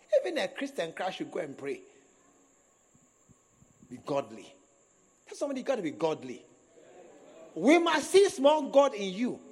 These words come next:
We must see something about God in you. Are you, are you able to forgive? Do,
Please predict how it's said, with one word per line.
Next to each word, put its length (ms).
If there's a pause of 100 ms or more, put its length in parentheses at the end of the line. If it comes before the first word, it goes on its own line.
(760)
We 140
must 280
see 200
something 380
about 260
God 220
in 140
you. 280 (3500)
Are 120
you, 300 (100)
are 120
you 200
able 200
to 160
forgive? 560 (2250)
Do, 260